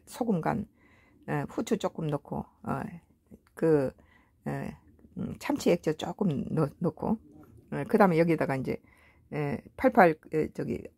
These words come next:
떡국-, 떡볶이, 떡국이 말랑말랑할 때를 기다렸다가 갑오징어를 넣어서 이렇게 한 거고,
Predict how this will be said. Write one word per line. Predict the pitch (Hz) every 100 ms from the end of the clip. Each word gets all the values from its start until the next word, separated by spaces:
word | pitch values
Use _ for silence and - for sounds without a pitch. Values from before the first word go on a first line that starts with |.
| _ -
떡국-, | 226 240 - -
떡볶이, | 240 233 226 208
떡국이 | - 156 139
말랑말랑할 | - - 190 165 170 185
때를 | 170 147
기다렸다가 | - 160 143 - - 151 156
갑오징어를 | - 165 156 131
넣어서 | 131 127 233 - _ - - _ -
이렇게 | 151 - 165 151 _ _
한 | - 180
거고, | 147 - 147